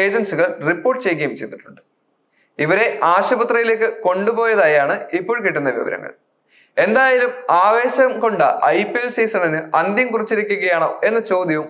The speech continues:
ഉയർന്നു വരികയാണ്. എന്നാൽ ഇപ്പോൾ രാജ്യത്തിന്റെ സമാധാനമാണ് ഏറ്റവും പ്രധാനപ്പെട്ടതെന്നും അതിനുശേഷം മതി വിനോദം എന്നുള്ളതുമാണ് ടീമുകളുടെയും തീരുമാനം. വിവിധ ടീമുകൾ ഇപ്പോൾ തന്നെ കളിയിൽ നിന്നും ക്വിറ്റ് ചെയ്തതായി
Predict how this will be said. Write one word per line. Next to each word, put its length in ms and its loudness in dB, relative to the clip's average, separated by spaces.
ഉയർന്നു 300 -2
വരികയാണ്. 360 -6
എന്നാൽ 260 0
ഇപ്പോൾ 220 0
രാജ്യത്തിന്റെ 580 0
സമാധാനമാണ് 720 2
ഏറ്റവും 280 0
പ്രധാനപ്പെട്ടതെന്നും 760 0
അതിനുശേഷം 680 0
മതി 200 0
വിനോദം 440 0
എന്നുള്ളതുമാണ് 540 0
ടീമുകളുടെയും 720 0
തീരുമാനം. 400 -8
വിവിധ 300 0
ടീമുകൾ 420 2
ഇപ്പോൾ 220 -2
തന്നെ 180 2
കളിയിൽ 340 2
നിന്നും 220 -2
ക്വിറ്റ് 340 -2
ചെയ്തതായി 340 2